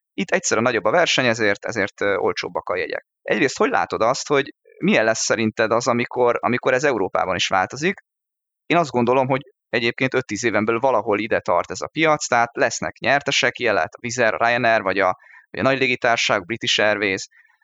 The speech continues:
Air France K L M, vagy esetleg a Lufthansa, és akkor lehet, hogy mondjuk ez az öt nálunk is le fogja fedni a nyolcvan-nyolcvanöt százalékát a, a piacnak. Egyébként, hogyha ránézünk a tőzsdei árakra, amiknek ugye most nagy esések voltak, hiszen hát látjuk, hogy a koronavírus miatt ugye áll egy csomó repülőgép a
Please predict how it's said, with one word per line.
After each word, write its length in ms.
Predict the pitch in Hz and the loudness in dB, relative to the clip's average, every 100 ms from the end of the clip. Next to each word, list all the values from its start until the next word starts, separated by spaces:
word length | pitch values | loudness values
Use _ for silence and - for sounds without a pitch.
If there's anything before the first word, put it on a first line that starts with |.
| _ | _
Air 240 | - 104 | -2 0
France 260 | - 101 104 | 2 0 0
K 40 | - | 0
L 360 | 107 101 98 | 2 4 2
M, 140 | 98 87 | 0 -2
vagy 140 | 90 | -4
esetleg 340 | 85 - 92 | -2 -4 -6
a 40 | 82 | -6
Lufthansa, 640 | 107 - 170 185 196 - _ _ | -4 0 0 2 0 0 _ _
és 160 | - | -2
akkor 200 | 160 180 | 0 2
lehet, 160 | 196 107 | 2 2
hogy 80 | 123 | 0
mondjuk 220 | 127 127 | 0 2
ez 100 | 113 | -2
az 100 | 113 | 0
öt 140 | 127 | -2
nálunk 300 | - 107 95 | 2 2 2
is 80 | - | -2
le 100 | 101 | -4
fogja 340 | - 101 95 80 - - | -4 0 0 0 -6 -2
fedni 320 | 104 107 101 | 0 2 2
a 260 | 98 107 - | 2 0 -2
nyolcvan-nyolcvanöt 760 | 120 98 - 95 92 - 90 | -2 -2 0 -2 -2 -4 -6
százalékát 720 | - 101 95 95 98 - 92 - | -2 -2 0 -2 -4 -2 -2 -2
a, 280 | 101 - - | -2 -2 -6
a 60 | - | -8
piacnak. 560 | 92 87 - - - _ _ _ - | -4 -4 -4 -10 -10 _ _ _ -8
Egyébként, 260 | 120 139 | -4 -2
hogyha 160 | 143 165 | 0 2
ránézünk 440 | 196 127 113 113 | 4 2 -2 0
a 240 | 113 101 _ - | 2 0 _ -6
tőzsdei 340 | 139 131 117 95 | -2 0 2 2
árakra, 440 | 90 120 165 175 | 2 2 2 0
amiknek 540 | - - 107 101 104 | 0 -2 -4 -2 -4
ugye 140 | 120 110 | -2 -2
most 220 | 110 - | -2 -2
nagy 180 | 120 101 | -2 0
esések 500 | 117 - 90 90 - | 0 0 0 -2 -2
voltak, 320 | 110 107 101 | -2 0 -4
hiszen 280 | - - 98 | -4 -2 0
hát 120 | 95 | 0
látjuk, 300 | 110 104 - | 0 -2 -6
hogy 100 | 82 | -8
a 40 | |
koronavírus 500 | - 110 95 90 90 | -4 -2 -2 -2 -6
miatt 240 | - 95 - | -4 -4 -4
ugye 160 | - | -2
áll 120 | 104 87 | 0 -2
egy 80 | |
csomó 240 | - 95 90 | -4 -6 -4
repülőgép 540 | 98 - 90 - 80 | -6 -8 -10 -10 -6
a 140 | - | -6